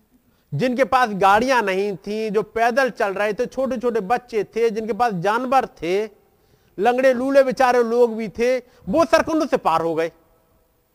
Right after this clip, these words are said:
और जिनके पास सेना थी, जिनके पास रथ थे, वो,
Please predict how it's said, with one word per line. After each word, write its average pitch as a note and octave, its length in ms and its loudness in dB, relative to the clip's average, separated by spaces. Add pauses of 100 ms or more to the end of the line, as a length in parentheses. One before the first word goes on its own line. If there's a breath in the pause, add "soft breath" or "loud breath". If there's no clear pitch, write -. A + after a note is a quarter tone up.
(1600)
और A#3+ 100 0
जिनके C4 300 -2
पास C#4+ 300 0
सेना C#4 300 0
थी, D#4 400 -6 (1160)
जिनके A#3 220 0
पास B3+ 280 2
रथ C4 140 0
थे, D#4 340 -2 (380 soft breath)
वो, D4 180 4